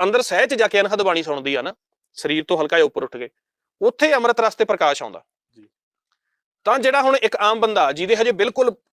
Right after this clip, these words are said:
Speaker 1: ਬਿਗਨਰ ਆ, ਉਹਦੇ ਸ਼ਬਦ ਚੱਲ ਪਿਆ, ਉਹਨੇ ਆਮ ਹੀ ਕਹਿ ਦੇਣਾ, "ਜੀ ਮੈਨੂੰ ਵੀ ਸੁਣਦੀ ਆ।" ਤਾਂ ਉਹਨੇ ਅੱਗੋਂ ਸਵਾਲ ਕਰਤਾ,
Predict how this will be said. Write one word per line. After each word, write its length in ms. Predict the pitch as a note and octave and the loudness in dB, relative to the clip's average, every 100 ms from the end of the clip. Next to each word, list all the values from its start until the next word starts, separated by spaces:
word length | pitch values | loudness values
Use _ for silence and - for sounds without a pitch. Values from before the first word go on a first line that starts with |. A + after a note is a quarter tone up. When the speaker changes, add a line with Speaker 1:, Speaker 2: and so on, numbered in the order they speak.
| _ | _
Speaker 1:
ਬਿਗਨਰ 340 | D3 G3 A#3+ D#3+ | -2 0 2 0
ਆ, 100 | A2+ _ _ _ - | -4 _ _ _ -2
ਉਹਦੇ 180 | G#3+ | 0
ਸ਼ਬਦ 220 | B3+ G#3+ A#3 | 2 0 0
ਚੱਲ 220 | E3 C3+ | 0 0
ਪਿਆ, 180 | C3+ C3 _ _ _ _ F3+ | -4 -6 _ _ _ _ -2
ਉਹਨੇ 200 | A#3 B3+ | 2 4
ਆਮ 200 | F#3+ G3+ | 4 2
ਹੀ 40 | |
ਕਹਿ 160 | G3 G3 | 2 0
ਦੇਣਾ, 160 | G#3 | 0
"ਜੀ 80 | A3+ | 0
ਮੈਨੂੰ 240 | A#3 F#3+ | 0 0
ਵੀ 80 | G3 | 0
ਸੁਣਦੀ 360 | G3 F#3 F3 E3+ | 0 -2 -2 -4
ਆ।" 100 | E3 _ _ - _ _ _ _ _ _ | -6 _ _ -20 _ _ _ _ _ _
ਤਾਂ 80 | E3 | 0
ਉਹਨੇ 200 | G3+ B3 | 2 4
ਅੱਗੋਂ 200 | A3+ A3 | 2 0
ਸਵਾਲ 240 | G#3 F#3+ F#3 | 0 0 2
ਕਰਤਾ, 360 | F#3+ F#3+ F3 | 0 -2 -4